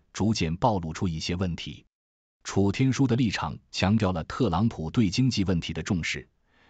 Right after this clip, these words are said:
并认为这是他能够再次当选的主要原因。他引用拿破仑的名言，展示了他对掌握经济的认识，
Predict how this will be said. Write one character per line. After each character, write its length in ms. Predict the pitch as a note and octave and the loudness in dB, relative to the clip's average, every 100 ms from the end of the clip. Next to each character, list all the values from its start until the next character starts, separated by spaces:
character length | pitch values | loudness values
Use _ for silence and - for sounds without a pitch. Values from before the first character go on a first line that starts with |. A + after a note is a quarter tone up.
| _ | _
并 200 | D3+ B2+ | 4 6
认 140 | G#2+ | 6
为 160 | G2+ E2 | 4 2
这 260 | C#2+ B1+ - - | -2 -8 -10 -8
是 180 | - F2 | -2 0
他 140 | F#2 | 0
能 200 | E2 G2 | 2 0
够 220 | G2 F2+ | 0 -2
再 240 | - C3+ G2 | -2 -2 -2
次 180 | - | -4
当 240 | D#2+ G#2 A2+ | 0 2 2
选 140 | F#2 | -2
的 80 | - | -6
主 220 | - D#2 | -8 -4
要 160 | A2+ F#2 | -2 -2
原 200 | D#2 C2+ | -6 -10
因。 200 | B1 - _ _ _ _ _ - | -12 -14 _ _ _ _ _ -4
他 180 | C3+ A#2+ | 0 2
引 180 | F#2 | 4
用 220 | F#2 A2 E2+ | 4 4 4
拿 200 | F2 B2 | 2 0
破 220 | - G2+ | 2 2
仑 120 | F#2 | 2
的 80 | F#2+ | 2
名 220 | D#2+ F2+ | 0 -2
言， 220 | D#2 - _ _ _ _ | -4 -12 _ _ _ _
展 280 | - F2+ E2+ | 0 2 2
示 140 | - E2 | 0 0
了 240 | C2+ - _ | -2 -6 _
他 120 | - G#2+ | -2 0
对 140 | F#2+ | 0
掌 240 | F2 D#2 | 0 -2
握 120 | D2+ E2 | -4 -2
经 240 | C3+ C3+ | 0 0
济 120 | G2+ | 0
的 80 | D#2+ | -4
认 220 | F#2 - | -4 -6
识， 260 | - - | -8 -10